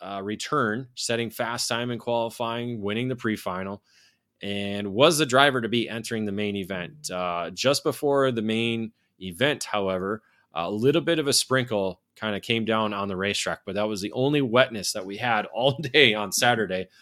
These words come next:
It was actually kind of a relief 'cause it kinda cooled off just a little bit when the sprinkle came down. Uh, unfortunately, uh, Miguel Mir, who started second,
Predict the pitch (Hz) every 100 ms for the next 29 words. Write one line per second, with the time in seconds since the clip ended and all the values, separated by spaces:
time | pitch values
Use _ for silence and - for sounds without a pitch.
0 | - _ 113 113 123 113 117 127 127 104
1 | 95 101 101 113 113 98 - 95 95 113
2 | 98 90 113 110 104 104 107 - 117 113
3 | 95 95 98 87 104 101 - 95 92 -
4 | 107 - 95 - 127 85 113 104 90 -
5 | _ _ _ _ _ - 101 76 107 -
6 | 139 139 135 123 120 117 - 110 107 113
7 | 127 123 120 120 107 104 - 127 147 135
8 | 101 - 131 123 95